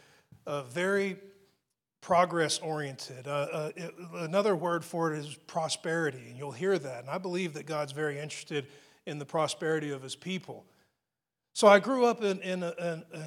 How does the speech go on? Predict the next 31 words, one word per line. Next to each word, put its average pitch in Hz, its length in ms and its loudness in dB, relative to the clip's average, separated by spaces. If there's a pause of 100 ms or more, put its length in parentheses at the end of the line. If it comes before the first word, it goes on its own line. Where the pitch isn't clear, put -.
(120)
a 135 60 -12
church 214 300 -2
environment 165 640 -2
that 143 140 -6
always, 190 560 0
uh, 165 180 -10 (220)
was, 147 320 -8
was 147 180 -10
very 175 240 -2
heavy 180 360 -2
in 160 80 -6
preaching 160 480 -10
leadership 170 880 -4
and, 139 220 -8 (360)
and 147 200 -6
preaching 175 500 -4
in 156 180 -6
the 143 60 -6
things 185 380 -4
that, - 300 -6
that 156 180 -2
you 165 120 -6
could 165 180 -6
accomplish 165 760 -4
and 139 220 -10
the 135 60 -12
freedom 185 360 -6
from 147 240 -10
limits 170 340 -6
and 143 120 -10
boundaries. 156 580 0